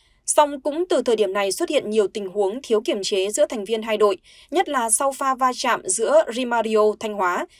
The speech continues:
và Marlon Ranger Bình Định, khiến ngoại binh chủ nhà bị thương.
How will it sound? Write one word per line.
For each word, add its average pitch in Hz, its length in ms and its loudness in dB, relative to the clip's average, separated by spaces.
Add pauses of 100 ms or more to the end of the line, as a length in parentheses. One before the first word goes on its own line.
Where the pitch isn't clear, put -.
(120)
và 220 360 2
Marlon 240 460 0
Ranger 208 360 0
Bình 185 140 -2
Định, 190 180 4 (240)
khiến 254 280 2
ngoại 330 180 2
binh 277 180 -4
chủ 247 120 -4
nhà 185 160 -2
bị 180 180 -4
thương. 214 220 0